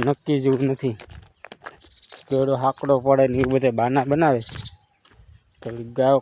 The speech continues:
કવાડી લઈને જાઉં ગામમાં. રોહિત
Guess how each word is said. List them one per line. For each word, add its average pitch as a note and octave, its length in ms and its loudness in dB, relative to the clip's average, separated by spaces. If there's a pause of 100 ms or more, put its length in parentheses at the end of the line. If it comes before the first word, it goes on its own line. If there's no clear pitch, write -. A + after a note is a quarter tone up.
(100)
કવાડી C#3+ 380 4
લઈને C#3 240 -2
જાઉં C#3+ 300 4
ગામમાં. A#2 420 -4 (2000)
રોહિત C#3+ 240 2